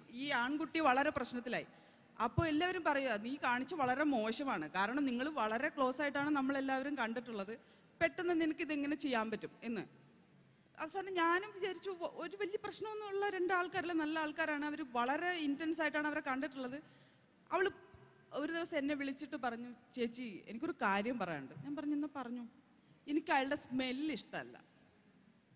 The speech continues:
ഇത്രയേ ഉള്ളൂ. വളരെ ജൈവികവും കൂടിയാണ്. നമ്മൾ പ്രണയം എന്ന് പറയുന്ന ഒരാളെ കാണുമ്പോൾ ആ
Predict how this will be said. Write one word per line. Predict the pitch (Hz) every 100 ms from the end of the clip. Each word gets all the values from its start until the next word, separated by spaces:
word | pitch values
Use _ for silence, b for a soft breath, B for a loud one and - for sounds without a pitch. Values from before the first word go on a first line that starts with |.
| _ _ _ _ - - - _ _ _ - -
ഇത്രയേ | 370 - 415 415
ഉള്ളൂ. | 320 220 165 -
വളരെ | 262 330
ജൈവികവും | 285 247 277 294 320 339 339 320
കൂടിയാണ്. | 320 330 262 247 269
നമ്മൾ | 247 285
പ്രണയം | - 254 262 320
എന്ന് | 330 339
പറയുന്ന | 311 302
ഒരാളെ | 302 269 277 -
കാണുമ്പോൾ | 277 269 320 294 240
ആ | 269